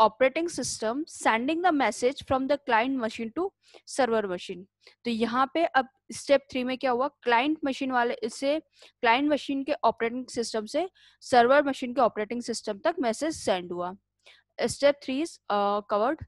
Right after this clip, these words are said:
Now step four, the operating system passing the incoming packet to server step। तो यहाँ पे इनकमिंग पैकेट को, अ, सर्वर साइड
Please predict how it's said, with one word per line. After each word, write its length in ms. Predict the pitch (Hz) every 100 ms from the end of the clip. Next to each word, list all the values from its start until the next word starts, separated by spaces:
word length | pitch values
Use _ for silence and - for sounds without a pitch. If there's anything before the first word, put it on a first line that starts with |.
| _ _ -
Now 140 | 220 285
step 260 | - 277 262 220
four, 180 | 185 - _ _ - _ -
the 120 | 233 -
operating 580 | 240 233 285 311 381 330
system 400 | 254 - 226 269 - -
passing 440 | 214 - 302 320 254
the 280 | 226 269 330 _ -
incoming 440 | 226 - 269 330 339 233
packet 280 | 196 220 220 -
to 100 | 339
server 380 | - 240 208 208
step। 280 | - 175 - _ _ _ _ - _ -
तो 60 |
यहाँ 320 | 240 226 226 226
पे 200 | 339 370 _ _ -
इनकमिंग 560 | 240 240 285 302 349 -
पैकेट 360 | 226 214 233 -
को, 240 | 247 311 - _ _ -
अ, 240 | 214 208
सर्वर 380 | 214 269 247 330
साइड 240 | - 269